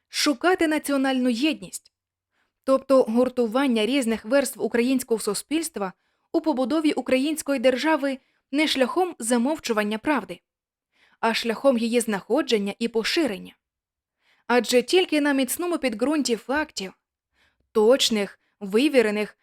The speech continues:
непорушних, можна зрештою будувати злагоду в державі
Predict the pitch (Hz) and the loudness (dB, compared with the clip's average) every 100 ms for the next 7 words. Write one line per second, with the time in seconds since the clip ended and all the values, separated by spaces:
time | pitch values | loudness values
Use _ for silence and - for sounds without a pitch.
0 | _ 254 269 254 214 220 330 - 208 185 | _ 0 0 2 0 2 2 0 -4 -10
1 | _ _ _ _ _ _ _ _ _ _ | _ _ _ _ _ _ _ _ _ _
2 | 208 208 302 370 339 247 262 330 - 262 | -4 0 2 2 0 0 0 -2 -2 -4
3 | 247 247 226 226 311 277 233 254 277 247 | -2 -2 0 0 -2 -2 -2 -2 0 2
4 | 247 208 226 - 285 233 180 | 0 2 0 0 -2 -4 -6